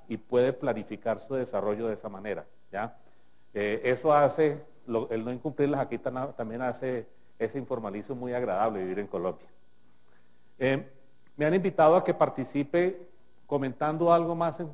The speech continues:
en respecto a la pa-, al tamaño de mercado y las oportunidades concretas en la parte de negocios, y espero que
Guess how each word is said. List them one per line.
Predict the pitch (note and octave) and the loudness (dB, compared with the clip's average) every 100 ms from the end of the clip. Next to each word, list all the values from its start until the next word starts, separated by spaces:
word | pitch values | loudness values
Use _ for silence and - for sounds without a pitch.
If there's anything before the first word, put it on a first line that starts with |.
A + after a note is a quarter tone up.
| - | -10
en | |
respecto | B2+ A#2+ - - | -10 -6 -4 -2
a | D#3+ | -2
la | C#3 | 0
pa-, | C3+ | -2
al | A2+ A2+ | -2 -2
tamaño | A#2+ B2 C#3+ | -4 -4 -4
de | D#3+ | -4
mercado | C3+ A#2+ C3+ C#3 | -4 -4 2 4
y | D3 | 4
las | C3 | 0
oportunidades | C3 B2 - A2 A#2 C3 | -4 -6 -6 -4 -4 -4
concretas | A#2+ G2 B2 B2 A2 | -8 -2 0 0 0
en | G#2+ | -10
la | F#2+ | -6
parte | G#2 - | -6 -4
de | A2+ | -4
negocios, | G2+ G#2+ A2+ G2+ | -2 -2 -2 -4
y | G2 | -10
espero | - A#2 C3+ | -6 -2 -2
que | - A#2+ | -2 -6